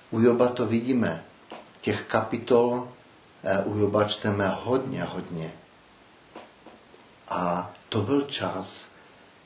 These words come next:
naslouchání, sebereflexe, hledání. A možná v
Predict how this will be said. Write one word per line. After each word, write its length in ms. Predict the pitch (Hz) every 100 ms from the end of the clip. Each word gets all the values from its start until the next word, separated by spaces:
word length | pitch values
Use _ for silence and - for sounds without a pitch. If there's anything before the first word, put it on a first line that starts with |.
| - - -
naslouchání, 1040 | 95 - 123 123 123 - 117 104 95 98
sebereflexe, 1120 | - 98 101 110 110 - 104 95 - 92 90 -
hledání. 760 | 87 104 107 104 98 95 92 - - - - - - - - - - - - - - - - - - - - - - - - - - -
A 40 | 113
možná 420 | 117 143 185 175
v 120 | -